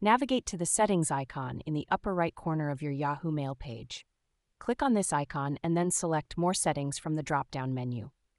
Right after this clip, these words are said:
From here, go to the Filters tab and click on Add New Filters. Give your filter a name, something like Whitelist Sender,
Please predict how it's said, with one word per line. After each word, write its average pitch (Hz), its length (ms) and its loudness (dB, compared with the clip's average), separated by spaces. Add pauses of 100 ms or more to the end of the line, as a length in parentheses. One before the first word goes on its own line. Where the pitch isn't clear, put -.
(500)
From 160 200 0
here, 185 380 2 (280)
go 196 160 4
to 196 140 -2
the 180 80 -2
Filters 220 480 -2
tab 135 360 -2 (120)
and 165 100 -2
click - 260 -4
on 160 200 2 (120)
Add 160 240 4
New 170 200 2
Filters. 127 640 -6 (1120)
Give 226 160 0
your 277 80 2
filter 185 360 2
a 160 60 4
name, 147 380 2 (180)
something 170 400 0
like 139 180 -2
Whitelist 175 520 2
Sender, 139 460 -2